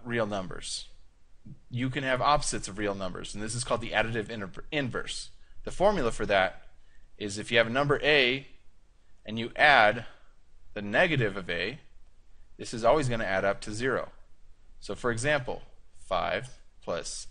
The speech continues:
negative five, that equals zero. What if we went negative one plus the opposite of negative one, which would be negative negative one?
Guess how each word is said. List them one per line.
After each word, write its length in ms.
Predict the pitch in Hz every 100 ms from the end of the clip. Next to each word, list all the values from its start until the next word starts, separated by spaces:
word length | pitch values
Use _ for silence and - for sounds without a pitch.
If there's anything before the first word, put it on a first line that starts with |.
| - - - 98
negative 400 | 104 107 110 -
five, 560 | 127 143 165 170 - - - - - - -
that 120 | 92
equals 300 | 107 131 127
zero. 360 | 165 143 87 - - - - - - - - - - - - -
What 100 | 101
if 140 | 95
we 100 | 104
went 220 | 104 104 - - - - - - -
negative 720 | 98 101 104 110 107 95 101
one 440 | 101 98 107 170 214 - - - - - - - -
plus 640 | 117 101 95 - - - - - - -
the 80 | 101
opposite 340 | 117 160 - 107
of 60 |
negative 260 | 95 90 90
one, 200 | 90 107
which 160 | 95
would 80 | 87
be 100 | 90
negative 640 | 90 87 92 90 85 80 - -
negative 440 | 101 180 104 90
one? 340 | 92 87 185